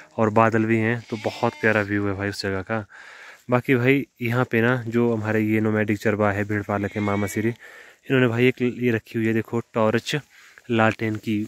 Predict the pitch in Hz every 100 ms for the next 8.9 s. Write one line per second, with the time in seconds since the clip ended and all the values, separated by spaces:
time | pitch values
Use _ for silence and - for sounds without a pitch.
0 | 120 117 113 - 107 101 101 104 98 107
1 | 110 113 101 107 110 123 - - - -
2 | 107 113 110 120 - 117 110 107 104 110
3 | 123 _ _ _ - 123 - - 120 123
4 | 131 135 123 120 127 113 113 120 110 113
5 | 110 120 - 113 107 117 110 104 117 110
6 | 113 117 120 - 104 104 101 98 104 98
7 | - 107 101 - 110 107 110 104 107 110
8 | - 107 107 98 95 101 95 107